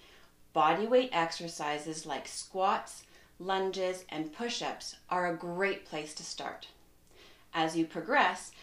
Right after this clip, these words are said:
you can add external resistance like water bottles, milk jugs, or even duffel bags filled with heavy books.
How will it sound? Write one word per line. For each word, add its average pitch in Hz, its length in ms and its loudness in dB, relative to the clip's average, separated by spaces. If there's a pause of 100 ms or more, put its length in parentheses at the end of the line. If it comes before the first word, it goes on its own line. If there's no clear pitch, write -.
(200)
you 214 140 0
can 220 200 -2
add 165 280 4
external 190 500 -2
resistance 190 680 -2
like 151 280 -2
water 233 260 4
bottles, 110 540 -2 (280)
milk 156 320 -2
jugs, 180 460 0 (400)
or 196 100 -2
even 220 380 2
duffel 220 400 2
bags 156 480 0
filled 180 300 0
with 170 160 0
heavy 175 340 -2
books. - 460 -8